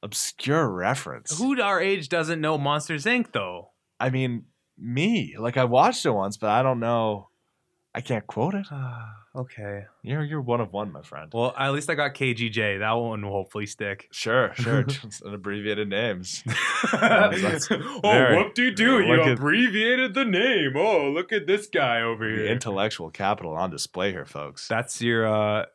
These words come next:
Speaker 2: that's a Guelph Arts degree for you, buddy.
Speaker 1: That's, that's what it gets you.
Speaker 2: <laughs> Uh, yeah, that's, so I think that's a pretty good wrap-up of, uh,
Speaker 1: Yeah, I'd say that just about does it. And,
Speaker 2: Yeah.
Speaker 1: uh,
Speaker 2: I think lastly, we wanna take a look around the, uh, U Sports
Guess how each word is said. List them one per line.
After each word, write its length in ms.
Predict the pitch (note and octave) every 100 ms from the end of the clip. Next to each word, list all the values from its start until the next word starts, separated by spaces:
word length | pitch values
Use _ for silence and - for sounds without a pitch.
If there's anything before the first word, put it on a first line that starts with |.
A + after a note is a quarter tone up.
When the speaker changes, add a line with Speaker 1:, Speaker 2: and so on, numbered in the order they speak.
| _
Speaker 2:
that's 160 | A2 B2
a 60 |
Guelph 400 | G#2 G2 A2+ A2+
Arts 220 | A#2 C3+ C#3
degree 280 | A2 G2
for 200 | F#2 G#2+
you, 100 | G2+
buddy. 320 | F#2 G2+ A2 A2+
Speaker 1:
That's, 340 | F2+ A2+ -
that's 200 | - D#3
what 120 | C3 G3+
it 80 |
gets 200 | A#2 - D#3+
you. 120 | F3
Speaker 2:
<laughs> 40 | - _ - - - - -
Uh, 480 | D3+ F3+ F#3 - D3+ A2 -
yeah, 240 | B2 E3+ D3+
that's, 140 | C3
so 200 | - D3
I 140 | C3+ D3
think 140 | F#3
that's 380 | C#3 A#2 - -
a 120 | -
pretty 240 | G#2+ C3+ A#2+
good 120 | A#2
wrap-up 380 | A2+ B2 D3 C3
of, 240 | A#2 G2
uh, 360 | A2 G#2+ G#2 G#2 - _
Speaker 1:
Yeah, 180 | - G3+
I'd 100 | F#3+
say 100 | F#3+
that 120 | D#3
just 180 | C#3 C3+
about 160 | B2+ A2
does 220 | A2+ G2+
it. 100 | C#2+ _ _ _ _ _ -
And, 280 | A2 G#2+
Speaker 2:
Yeah. 120 | A#2+ A2+
Speaker 1:
uh, 460 | G#2 G#2 G#2 G2+ - _ _
Speaker 2:
I 40 | C3
think 100 | C3
lastly, 400 | C#3+ F3+ G#3 F3+
we 80 | D#3
wanna 360 | C#3 C#3+ C#3+ C3+
take 160 | D#3+
a 60 | C3
look 160 | D3+
around 640 | C#3+ G#2+ A#2 F#3 F3+ C#3+ A2+
the, 240 | A#2+ A#2
uh, 160 | A2 A2
U 240 | G#2+ A#2+
Sports 720 | C3+ - B2+ D3 - - -